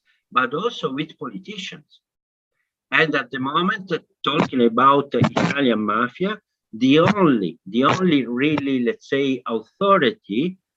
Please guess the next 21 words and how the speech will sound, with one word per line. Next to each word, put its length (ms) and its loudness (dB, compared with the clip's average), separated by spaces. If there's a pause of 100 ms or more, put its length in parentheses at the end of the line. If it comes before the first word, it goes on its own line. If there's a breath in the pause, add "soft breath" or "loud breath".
(360)
which 420 -2 (340)
really 400 4
engaged 800 2 (320)
against, 880 2 (180)
against, 720 -2 (720)
uh, 580 -2 (360)
Italian 600 -2
mafia 680 -2
is, 300 -6
uh, 200 -4 (200)
are 320 4 (120)
judges, 640 -6 (140)
prosecutors, 800 -2 (720)
politicians. 880 0
Uh, 120 0 (320)
we 180 0
had 400 2
the 320 0
election 800 -4
last, 420 -6
uh, 260 2